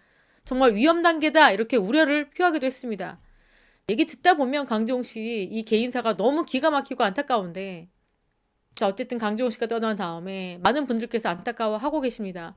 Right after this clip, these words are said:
막을 수 있었던 죽음이 아니었느냐, 이렇게 보시는 분들이 정말 많았습니다. 어쩌면 이렇게 가족사가 일그러질 수 있느냐, 많은 분들께서 가슴 아파했었거든요.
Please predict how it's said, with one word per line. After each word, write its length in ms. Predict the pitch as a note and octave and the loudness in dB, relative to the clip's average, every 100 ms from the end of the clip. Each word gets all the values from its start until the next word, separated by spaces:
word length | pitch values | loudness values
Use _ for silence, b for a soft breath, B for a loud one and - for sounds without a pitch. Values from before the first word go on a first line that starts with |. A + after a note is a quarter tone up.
| b b b - | b b b 4
막을 280 | B3 E4 | 4 6
수 120 | F#4 F#4 | 4 4
있었던 400 | - D#4+ D#4+ C4+ | 4 0 0 -2
죽음이 300 | B3 C4 G#3+ | -4 0 0
아니었느냐, 800 | G3 D4 C4+ F#3+ G3 G3 F#3+ E3+ - _ _ _ _ | 2 2 0 0 -2 -2 -6 -14 -20 _ _ _ _
이렇게 220 | A3 A#3 A#3 | -2 -2 0
보시는 380 | G#3+ - D#4+ | -2 -2 -4
분들이 340 | C4 A3 A3 A#3 | -2 -4 -4 -8
정말 440 | - A3 E4 G4 | -4 -2 6 6
많았습니다. 680 | A#3+ F#3+ F#3 - E3+ E3+ E3 _ B B B B B | 6 0 -6 -14 -16 -18 -20 _ B B B B B
어쩌면 840 | E3+ F#3 E4+ F4+ E4+ E4+ D#4 F#3 | -2 0 0 2 2 2 0 -2
이렇게 280 | A3 A#3+ B3 | -4 -4 -4
가족사가 640 | G#3 G#3+ - F#3+ F#3+ A3 | -6 -10 -8 -6 -4 -4
일그러질 500 | A3+ A3 B3 D4 A#3+ | -2 -2 2 2 0
수 160 | A3+ C4+ | -4 -4
있느냐, 800 | F#3 A3 A3+ E3 E3 F#3+ D#3+ E3 b b b b | -4 -4 -4 -6 -8 -10 -12 -18 b b b b
많은 320 | G3 D#4 D#4+ | -2 0 -2
분들께서 640 | C#4+ B3+ A3+ G3 G#3 F3+ | -4 -4 -6 -4 -6 -6
가슴 280 | - F#3 G#3+ | -12 -10 -8
아파했었거든요. 1500 | F3 - F#3 F#3 _ _ - - - F#4 C#4+ G#3+ E3 G#3+ | -8 -6 -8 -8 _ _ -16 -8 -4 0 0 -2 -6 -14